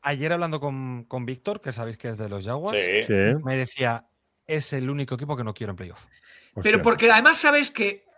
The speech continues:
Speaker 3: Porque,
Speaker 4: Josh
Speaker 3: bueno,
Speaker 4: Allen es
Speaker 3: por
Speaker 4: capaz,
Speaker 3: el quarterback,
Speaker 4: muy
Speaker 3: ¿no?
Speaker 4: capaz de hacerte un partido de seis touchdowns,
Speaker 1: Claro.
Speaker 4: un partido de
Speaker 3: Claro.
Speaker 4: quinientas yardas. Es capaz.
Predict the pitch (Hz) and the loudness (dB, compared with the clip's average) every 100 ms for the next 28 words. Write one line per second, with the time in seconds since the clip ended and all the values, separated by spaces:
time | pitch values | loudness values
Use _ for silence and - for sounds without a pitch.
0 | _ 247 240 269 262 254 247 - 196 - | _ 0 2 4 4 2 0 0 -2 6
1 | 214 123 156 139 117 110 117 160 285 277 | 8 10 10 12 10 8 6 6 4 2
2 | _ _ _ 151 202 233 226 262 254 - | _ _ _ 0 2 4 2 0 0 4
3 | 226 226 254 190 180 170 - 277 160 220 | 4 4 4 4 0 -2 4 4 6 6
4 | 190 254 151 214 220 - 262 220 226 214 | 8 6 4 -2 -4 0 2 2 0 0
5 | 208 247 294 294 302 - - _ 269 262 | 0 4 4 4 0 -4 -14 _ 0 2
6 | 359 330 403 - | 8 10 10 6